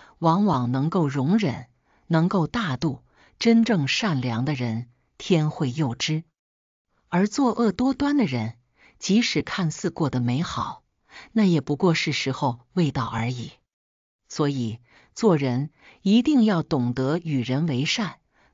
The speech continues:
懂得孝道，懂得睦邻友好，懂得多多忍让。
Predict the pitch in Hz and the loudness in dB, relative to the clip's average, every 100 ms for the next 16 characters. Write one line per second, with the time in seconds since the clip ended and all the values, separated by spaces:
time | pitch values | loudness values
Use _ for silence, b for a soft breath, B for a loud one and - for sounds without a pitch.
0 | - 165 127 127 151 - 208 123 135 110 | 0 2 2 0 -2 -2 -4 -4 -6 -8
1 | b b b b 180 156 139 151 175 247 | b b b b 2 2 4 2 4 4
2 | 240 143 147 160 139 214 - 113 127 - | 4 2 0 0 -2 -4 -6 -8 -8 -14
3 | _ b b b 180 151 135 143 156 254 | _ b b b 2 4 2 0 2 2
4 | 247 247 262 240 120 - 165 151 | 2 2 0 0 -4 -4 -4 -6